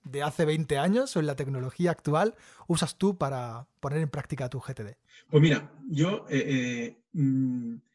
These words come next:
Speaker 2: he sido tan obediente a la hora de implementar la metodología, siguiendo lo, los consejos tanto de David Allen como, como de José Miguel Bolívar,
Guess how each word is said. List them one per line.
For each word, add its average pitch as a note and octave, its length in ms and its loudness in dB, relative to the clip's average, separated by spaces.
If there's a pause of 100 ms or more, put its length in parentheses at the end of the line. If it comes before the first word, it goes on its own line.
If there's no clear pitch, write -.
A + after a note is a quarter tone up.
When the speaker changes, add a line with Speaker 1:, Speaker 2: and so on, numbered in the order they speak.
(340)
Speaker 2:
he F3 60 2
sido G#3+ 200 6
tan F#3+ 120 2
obediente F#3 720 4
a C3+ 140 0
la C3+ 120 0
hora E3+ 220 0
de D#3 300 4
implementar C3+ 640 0
la E3 80 -2
metodología, E3 760 -2
siguiendo C#3 500 0
lo, B2 200 -6
los B2 160 -8
consejos C3+ 400 -6
tanto B2+ 200 -6
de A#2+ 120 -4
David C#3 320 0
Allen D#3 160 0
como, A2+ 540 -8
como A#2+ 200 -10
de A#2 80 -14
José - 220 -12
Miguel C3+ 180 -2
Bolívar, F3+ 340 -2